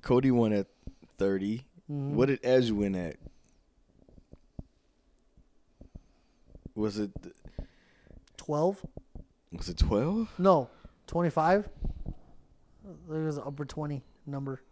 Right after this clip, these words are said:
Speaker 1: Huh.
Speaker 2: Wait, wait. The l-, two years ago, Edge?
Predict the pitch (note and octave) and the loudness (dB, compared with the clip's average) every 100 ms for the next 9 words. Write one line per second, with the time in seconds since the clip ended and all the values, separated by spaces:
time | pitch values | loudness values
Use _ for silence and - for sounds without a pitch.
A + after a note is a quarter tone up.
0 | _ - - B2+ F#2+ D#2+ D#2+ - - _ | _ -18 -10 -6 -6 -8 -12 -16 -20 _
1 | _ _ _ _ _ - F#3 D#3+ E3 D3 | _ _ _ _ _ 2 4 6 4 0
2 | - _ _ _ - - - E3 D3+ C#3+ | -4 _ _ _ -20 -20 -10 -2 0 -2
3 | A#2+ - - - _ - F#3+ F3 F3+ G3 | -6 -14 -20 -20 _ -6 0 4 6 6
4 | G3+ A3 A#3+ A3+ - | 4 6 6 4 -2